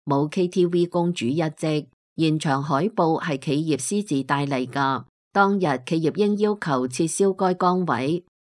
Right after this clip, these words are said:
目前涉事企業已道歉，招聘K T V公主係安溪五洲街豪酒店。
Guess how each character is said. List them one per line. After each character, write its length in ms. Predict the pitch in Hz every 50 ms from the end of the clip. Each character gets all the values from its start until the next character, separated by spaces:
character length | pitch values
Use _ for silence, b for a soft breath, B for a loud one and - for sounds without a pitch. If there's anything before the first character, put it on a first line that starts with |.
| _
目 200 | - 165 160 165 165
前 320 | - - 151 139 135 135
涉 180 | 127 - 180 175
事 160 | 175 - 165
企 100 | 143 -
業 340 | 170 143 156 165 160 151 135 -
已 180 | 139 139 143 156
道 280 | 147 - 147 139 143 131
歉， 360 | 131 - 156 151 147 139 - _ _ _ _ _ -
招 200 | - 214 214 214
聘 260 | 214 208 180 165 160
K 180 | 180 - 208 190
T 140 | 196 - 202
V 160 | 190 196 196
公 280 | 190 - 190 190 196 190
主 120 | - 135 139 131 156 - _ _ _ _
係 260 | - 156 151 147 151 151
安 340 | 196 208 208 208 208 220 208
溪 140 | 196 196 -
五 120 | - 147 160
洲 200 | - 190 190 190
街 220 | 185 202 190 190
豪 220 | 190 - 143 127 127
酒 260 | 127 131 123 131 151
店。 400 | 180 - 160 151 147 147 147